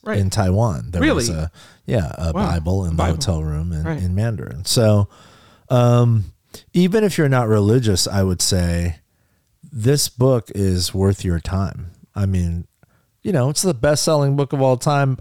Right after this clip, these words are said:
Speaker 2: by far.
Speaker 1: So maybe pay attention to it just as a curiosity as a human.
Speaker 2: Right. Even if you don't believe it, it's, it's, no matter who you are, it's worth reading, you know? And then once you read it, again, even if you don't buy it,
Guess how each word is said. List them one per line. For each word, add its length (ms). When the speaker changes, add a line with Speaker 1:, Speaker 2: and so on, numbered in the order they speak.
Speaker 2:
by 240
far. 520
Speaker 1:
So 120
maybe 280
pay 160
attention 400
to 100
it 60
just 240
as 120
a 60
curiosity 680
as 140
a 40
human. 340
Speaker 2:
Right. 560
Even 260
if 160
you 60
don't 180
believe 360
it, 200
it's, 300
it's, 340
no 180
matter 240
who 180
you 260
are, 200
it's 160
worth 400
reading, 640
you 120
know? 200
And 140
then 140
once 300
you 120
read 300
it, 280
again, 560
even 340
if 160
you 80
don't 360
buy 220
it, 140